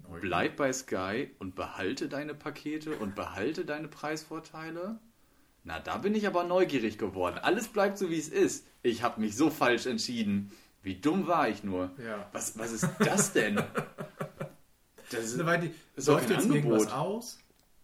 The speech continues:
Speaker 2: Wie läuft was aus?
Speaker 1: Ja, hast du das abgeschlossen vor zwölf Monaten und dann hieß es, der Preis bleibt nur für zwölf
Speaker 2: Nein,
Speaker 1: Monate?
Speaker 2: das ist ein monatlich kündbares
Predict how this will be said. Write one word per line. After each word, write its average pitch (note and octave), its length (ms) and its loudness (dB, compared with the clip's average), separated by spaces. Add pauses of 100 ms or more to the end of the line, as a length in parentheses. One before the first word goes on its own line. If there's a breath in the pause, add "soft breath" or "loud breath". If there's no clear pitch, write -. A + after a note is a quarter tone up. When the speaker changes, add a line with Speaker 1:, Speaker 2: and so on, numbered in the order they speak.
(800)
Speaker 2:
Wie A#2+ 140 -8
läuft A2+ 280 -2
was G#2+ 140 -8
aus? F#2+ 320 -6
Speaker 1:
Ja, D#3 240 4
hast E3 180 -2
du D#3+ 60 -8
das C#3+ 260 -6
abgeschlossen C#3+ 460 -6
vor C3+ 100 -8
zwölf C3 280 -6
Monaten C#3 420 -4
und C3 120 -6
dann A#2+ 120 -4
hieß B2 200 -6
es, B2 100 -8
der A#2 100 -6
Preis B2+ 380 -6
bleibt A#2 360 -6
nur A#2 220 -8
für - 180 -12
zwölf G2 240 -10
Speaker 2:
Nein, E3 200 2
Speaker 1:
Monate? C#4 160 4
Speaker 2:
das D#3 140 2
ist F3 180 -2
ein D3 180 0
monatlich G3+ 560 0
kündbares D#3 880 -2